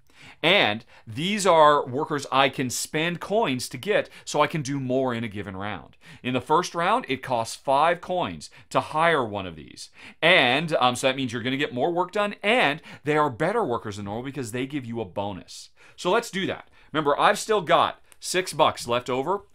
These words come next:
I'm gonna spend five to hire this monk.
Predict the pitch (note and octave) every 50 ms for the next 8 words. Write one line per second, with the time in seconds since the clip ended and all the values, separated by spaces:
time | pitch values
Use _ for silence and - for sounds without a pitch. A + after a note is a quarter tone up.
0 | - - C#3+ F3+ G3 G3+ G3 G3 - - G3 F3 D3+ B2+ - - F#3 F#3 F#3+ E3+
1 | A2 F#2 F#2+ D#3 F3+ - - _ _ _ _ _ _ _ _ _ _ _ _ _
2 | _ _ _ _ - - - _ - - _ - - C#3+ C#3+ B2+ G2+ C#3 D#3 F3
3 | F3+ D#3 A2+ G2 A2 C3+ - _ _ _ _ _ - G#2 G2 F#2 A#2 C3+ C#3+ -
4 | - - - - C#3 C3+ A#2 G2+ - - -